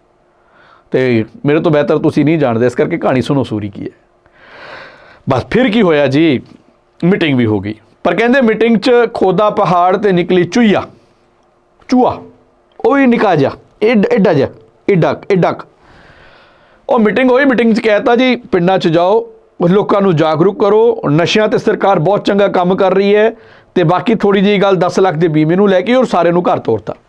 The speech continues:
ਹੁਣ ਜਿਹੜੇ ਡਰ ਤੋਂ ਤੇ ਬਈ, ਮਤਲਬ, ਇੱਕ ਤਰੀਕੇ ਦਾ ਪ੍ਰੈਸ਼ਰ ਹੀ ਬਣਾਇਆ ਗਿਆ ਕਿ ਭਾਈ ਆ ਜਾਓ, ਅੱਜ ਵੱਡਾ ਫੈਸਲਾ ਲਵਾਂਗੇ। ਤੇ ਫਿਰ ਆ ਗਏ,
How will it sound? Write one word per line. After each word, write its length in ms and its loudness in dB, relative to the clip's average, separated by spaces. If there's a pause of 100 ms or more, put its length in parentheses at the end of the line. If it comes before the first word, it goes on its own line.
(1200)
ਹੁਣ 120 0
ਜਿਹੜੇ 280 2
ਡਰ 180 0
ਤੋਂ 180 0
ਤੇ 300 0 (1120)
ਬਈ, 220 -2
ਮਤਲਬ, 360 -2 (500)
ਇੱਕ 300 0
ਤਰੀਕੇ 300 0
ਦਾ 80 2
ਪ੍ਰੈਸ਼ਰ 440 0
ਹੀ 40 2
ਬਣਾਇਆ 300 0
ਗਿਆ 180 -2 (1400)
ਕਿ 80 -2
ਭਾਈ 240 0
ਆ 140 2
ਜਾਓ, 140 -2 (1300)
ਅੱਜ 80 2
ਵੱਡਾ 280 0
ਫੈਸਲਾ 380 0
ਲਵਾਂਗੇ। 340 -2 (1800)
ਤੇ 60 0
ਫਿਰ 140 2
ਆ 180 0
ਗਏ, 240 0